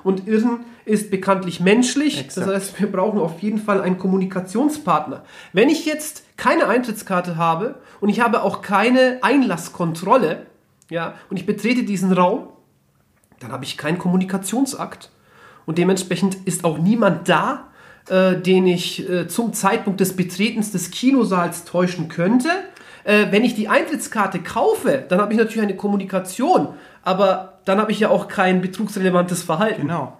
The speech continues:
Speaker 1: Ja.
Speaker 2: Aber es hängen ja manchmal auch Kameras in den Kinosälen, so wie an den Tankstellenfällen. Aber da gibt's ja einen entscheidenden Unterschied.
Speaker 1: Ja, ich würde meinen, diese Kameras zumindest im Kino nehmen nicht auf,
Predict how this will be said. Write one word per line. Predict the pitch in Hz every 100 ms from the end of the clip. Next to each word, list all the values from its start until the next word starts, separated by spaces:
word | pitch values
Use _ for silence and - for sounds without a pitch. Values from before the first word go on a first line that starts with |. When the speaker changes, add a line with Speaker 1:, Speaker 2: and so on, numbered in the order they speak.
| -
Speaker 1:
Ja. | 156
Speaker 2:
Aber | - 196 196 -
es | 190 185
hängen | 226
ja | 247
manchmal | 233 233 254 226
auch | 240 -
Kameras | - 160 135 123 117 117 - - _ - - - -
in | 156
den | 143
Kinosälen, | 139 156 151 143 147 175 262 - -
so | 202 208
wie | 214
an | 202
den | 214 202
Tankstellenfällen. | 254 262 - 160 143 139 151 139
Aber | 156
da | 190
gibt's | 220 220
ja | 220
einen | 202 196
entscheidenden | 190 190 190 208 202
Unterschied. | 156 131 - 127 110 - - -
Speaker 1:
Ja, | 180
ich | 214
würde | 277 277
meinen, | 240 220 277 285 247
diese | 220 247 247 262
Kameras | 254 247 247 247 240 -
zumindest | - 196 226 240 214
im | 196 180
Kino | - 254 247
nehmen | 214 226 214 208 214
nicht | 294 294 - - -
auf, | 233 233 262